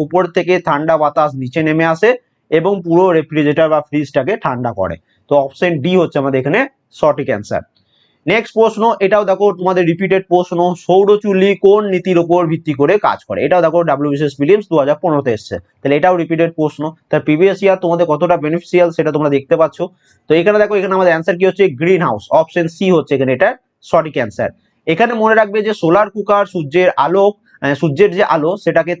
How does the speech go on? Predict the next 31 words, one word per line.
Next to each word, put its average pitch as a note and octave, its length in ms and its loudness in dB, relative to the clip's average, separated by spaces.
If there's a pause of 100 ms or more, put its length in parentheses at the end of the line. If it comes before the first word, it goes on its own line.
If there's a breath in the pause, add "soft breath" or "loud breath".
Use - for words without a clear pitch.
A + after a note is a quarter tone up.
তাপ F3+ 220 2
শক্তিতে F#3+ 340 -4
রূপান্তর F3 400 0 (100)
করার E3+ 260 2
নীতিতে D3+ 260 -4 (120)
কাজ B2+ 120 0 (120)
করে D#3 160 2 (400 soft breath)
এবং E3+ 300 2 (420)
আহ, D3+ 240 0
আটকে F#3 340 0
থাকা G#3+ 280 0
তাপ E3+ 300 0
শক্তি F#3 440 -2
রান্নার D#3 420 0
জন্য C3+ 220 -2
ব্যবহৃত B2+ 440 -2
হয়। A2 220 -2 (340)
সেকেন্ড, G#3 400 -2
তোমাকে A3 220 2
মনে F#3+ 160 -2
রাখতে F#3 220 -2
হবে G3 120 2
বোলোমিটার, D#3+ 640 0
যেটা E3 200 -2
তোমাদের E3+ 260 2
অপশন D#3+ 280 -2
এ F3+ 200 0
তে F#3+ 80 0
রয়েছে। F3 240 2
বোলোমিটার F3+ 540 0
কি? G#3+ 200 -6